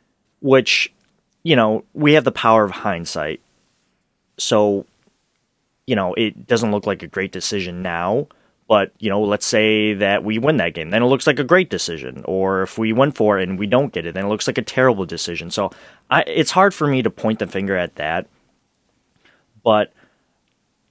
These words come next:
I guess, I guess Sean McDermott at this moment has made some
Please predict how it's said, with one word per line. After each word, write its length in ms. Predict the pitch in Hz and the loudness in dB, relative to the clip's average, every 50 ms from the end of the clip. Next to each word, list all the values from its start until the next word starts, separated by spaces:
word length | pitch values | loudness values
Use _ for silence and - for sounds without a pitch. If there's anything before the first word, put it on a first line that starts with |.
| _ _ _ _ _ _ _ _ _ _ _ - | _ _ _ _ _ _ _ _ _ _ _ 2
I 80 | 139 | 4
guess, 340 | 156 175 185 170 - - - - _ _ _ _ _ _ _ _ _ _ _ _ _ _ _ _ _ _ _ _ _ _ _ _ _ _ _ _ _ _ _ _ _ _ _ _ _ _ | 6 6 4 4 2 -2 -6 -8 _ _ _ _ _ _ _ _ _ _ _ _ _ _ _ _ _ _ _ _ _ _ _ _ _ _ _ _ _ _ _ _ _ _ _ _ _ _
I 100 | 139 156 | 2 4
guess 120 | 185 185 | 4 4
Sean 240 | - 196 170 175 180 | 4 4 4 4 4
McDermott 440 | 160 127 104 110 110 110 110 107 - | 2 2 2 2 4 4 2 0 -2
at 140 | 98 95 | -4 -4
this 200 | - 110 101 - | -4 -4 -4 -4
moment 380 | 101 95 95 92 95 95 87 - - _ _ _ _ _ | -4 -4 -4 -4 -4 -6 -8 -10 -14 _ _ _ _ _
has 240 | 117 120 110 87 | 0 2 2 2
made 180 | 110 110 110 98 | 0 -2 -2 -2
some 320 | - - 92 92 - - | -4 -6 -6 -8 -10 -12